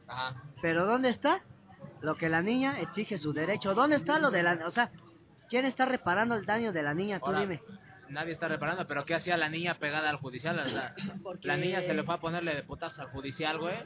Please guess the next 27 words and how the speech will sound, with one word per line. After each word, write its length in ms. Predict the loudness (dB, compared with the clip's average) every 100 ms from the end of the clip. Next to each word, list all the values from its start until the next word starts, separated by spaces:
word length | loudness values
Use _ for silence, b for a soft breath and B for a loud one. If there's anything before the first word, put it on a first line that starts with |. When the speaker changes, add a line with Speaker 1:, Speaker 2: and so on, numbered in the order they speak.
| -6
Speaker 2:
Eran 240 | -4 -2 -2
sus 180 | -6
parientes, 560 | -2 -2 0 -2 -4 -6 -4
pero 280 | 0 0
él 220 | 0 -2 -2
jamás 300 | -2 -2 -4
tuvo 220 | -4 -4
por... 240 | -4 -4 -4 -4 -2
Con 140 | 0
Speaker 1:
Pero 100 | 2 2
Speaker 2:
una 100 | 2
Speaker 1:
también 240 | 2 2
Speaker 2:
niña. 40 |
Speaker 1:
qué 100 | 2
bajeza, 440 | 0 2 0 0 0
güey, 180 | 2 2
de 160 | 2
los, 260 | 0 -4 -6
de 100 | -8
los 240 | -6 -6 -4
papás 380 | -4 2 2
de 80 | 2
la 120 | 0
niña 280 | 0 0 0
no 180 | 0 0
protegerla, 640 | 2 2 2 0 4 6
güey. 300 | 6 4 0